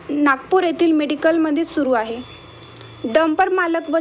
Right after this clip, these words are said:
चालकावर गुन्हा दाखल करण्याची मागणी रमेश वरखडे यांच्या पत्नीने केली आहे.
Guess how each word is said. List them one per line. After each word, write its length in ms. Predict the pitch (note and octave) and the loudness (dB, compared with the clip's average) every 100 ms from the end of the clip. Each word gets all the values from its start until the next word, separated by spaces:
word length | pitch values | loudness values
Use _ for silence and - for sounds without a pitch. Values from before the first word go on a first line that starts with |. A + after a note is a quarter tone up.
| D#4+ | -2
चालकावर 600 | D4 C4+ C4+ D#4+ C4 - | -2 -2 -2 -2 -2 -6
गुन्हा 360 | B3 C#4+ D4+ F4+ | -4 0 2 0
दाखल 320 | E4 D#4+ D#4+ | 0 -2 -2
करण्याची 460 | D#4 D4 C#4+ D4+ | 0 -2 -2 -2
मागणी 440 | C#4+ C4+ C4 C#4 D#4 - | -2 -2 -2 -2 -4 -6
रमेश 480 | B3+ D4 D#4 E4+ E4+ | -2 0 0 0 -2
वरखडे 440 | C#4+ C#4 C4+ D#4 D4+ | -2 -2 0 -2 0
यांच्या 360 | C#4 C#4 D#4 | 0 0 -2
पत्नीने 520 | D4+ D4 C#4 C#4 C#4+ | -2 -2 0 0 0
केली 340 | D4+ D#4 C#4 B3+ | -2 -2 0 0
आहे. 240 | A3 G#3+ | -2 -6